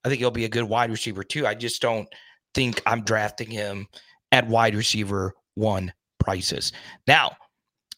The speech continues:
uh, you hear Andy and I talk about Underdog Fantasy. Make sure you sign up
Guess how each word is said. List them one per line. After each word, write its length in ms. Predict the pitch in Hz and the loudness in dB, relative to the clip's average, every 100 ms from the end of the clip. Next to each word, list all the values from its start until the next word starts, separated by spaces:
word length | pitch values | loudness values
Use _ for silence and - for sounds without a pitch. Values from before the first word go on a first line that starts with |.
| _ - | _ 2
uh, 220 | 131 127 - | 4 4 2
you 80 | 147 | 4
hear 180 | 180 | 6
Andy 220 | 165 143 139 | 6 4 4
and 100 | 135 | 4
I 80 | |
talk 240 | 127 135 123 | 4 2 2
about 160 | 117 | 2
Underdog 400 | 107 110 107 101 | 2 2 2 0
Fantasy. 420 | - 127 135 - 131 | 0 -2 -2 -4 -2
Make 160 | 123 | -2
sure 220 | - 123 | 0 2
you 300 | 110 107 98 | 0 -2 -4
sign 340 | 104 - 120 113 | -2 0 2 2
up 180 | 117 | 0